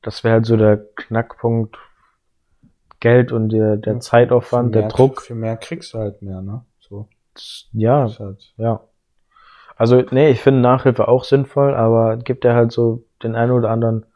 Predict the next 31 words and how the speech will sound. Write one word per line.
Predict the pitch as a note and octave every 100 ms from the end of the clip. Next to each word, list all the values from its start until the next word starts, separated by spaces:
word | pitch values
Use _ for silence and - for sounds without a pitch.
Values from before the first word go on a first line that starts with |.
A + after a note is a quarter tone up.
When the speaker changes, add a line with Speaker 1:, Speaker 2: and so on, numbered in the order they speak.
| -
Speaker 2:
Mhm. | A2 G#2 - -
Speaker 1:
Nachteil | G#2+ A2 A#2 - A2
oder | A2 G#2+
Knackpunkt | - A#2+ - G#2+ G#2 G#2+
an | G#2 G#2 G2+ -
Speaker 2:
Mhm. | A2+ G#2 G#2+ - _ _
Speaker 1:
dieser | A#2+ A2 G#2
Geschichte | G#2+ - A2+ - G#2+
so. | G#2 G#2 G2+ _ -
Speaker 2:
Ja. | G#2 - _ _ _ _ _ _ _ _
Ja, | C3
nee, | A#2+ A#2
aber | A2 A2
um | A2
deine | A2 G#2+
Frage | G#2+ A#2 A2+
zu | -
beantworten, | A2 G#2 A2 G#2+ - G#2
ja. | G2 G2 G#2+ _ -
Speaker 1:
Ja, | F#2+
Speaker 2:
Ist | G2+
hilfreich, | - G#2+ - G#2+
Speaker 1:
gut. | - -
Speaker 2:
auf | -
jeden | G#2+ A2+
Fall. | - A2+ -
Speaker 1:
Ja. | A2+ G2 F#2+ _ _ _ _
Speaker 2:
Schon | _ - A2 A2+
so | A2 A2 - _
behaupten. | - A2 G#2+ _ - A2+ _ _ _ A#2
Speaker 1:
Ja. | A2+ G2+